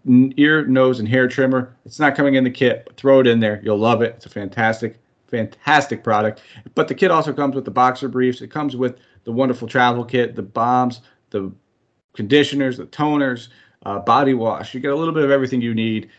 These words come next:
uh, for your holiday traveling in that Perfect Package four point oh kit. So head over to Manscaped, use that promo code hoopball twenty. Final game of the night, Cleveland traveling to Milwaukee,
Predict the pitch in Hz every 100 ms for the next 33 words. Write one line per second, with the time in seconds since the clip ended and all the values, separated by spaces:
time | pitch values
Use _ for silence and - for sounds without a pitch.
0 | _ _ 101 98 - 156 143 117 127 123
1 | 110 104 110 104 101 101 123 120 107 117
2 | 107 107 107 101 104 - 104 92 101 98
3 | 95 98 92 107 143 151 143 127 113 110
4 | 117 107 - 135 127 120 117 110 107 104
5 | 101 143 - _ 107 101 107 - - 117
6 | 92 - _ _ _ _ _ _ _ _
7 | _ _ _ _ _ _ _ _ 170 156
8 | 147 139 135 123 120 120 151 139 131 135
9 | 127 117 110 110 113 110 92